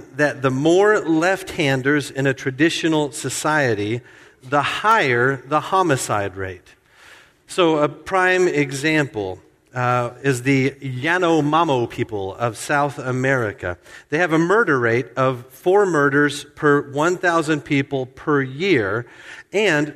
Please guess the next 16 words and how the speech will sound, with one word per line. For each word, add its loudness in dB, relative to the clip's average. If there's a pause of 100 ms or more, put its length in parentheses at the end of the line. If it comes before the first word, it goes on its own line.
twenty-two -2
point -2
eight -2
percent -4
of -4
these -2
people, -4 (360)
uh, -2
in 0
this 2
population -2
are -2
left-handed. -6 (300)
High 0
left-handed 0
population, -2